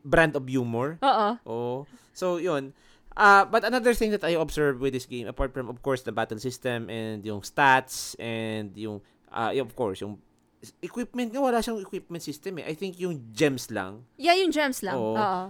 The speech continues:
Speaker 1: But before we, uh, kasi yung gems, I think stat boost lang siya na,
Speaker 2: Thi-,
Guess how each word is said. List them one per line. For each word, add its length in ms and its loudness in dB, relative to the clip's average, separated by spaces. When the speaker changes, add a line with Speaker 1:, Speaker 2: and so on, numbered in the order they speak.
Speaker 1:
But 300 -2
before 300 4
we, 180 -2
uh, 280 -2
kasi 200 -8
yung 80 -2
gems, 340 0
I 120 -4
think 200 -8
stat 300 -6
boost 340 -6
lang 160 -6
siya 160 -10
na, 300 -6
Speaker 2:
Thi-, 240 -16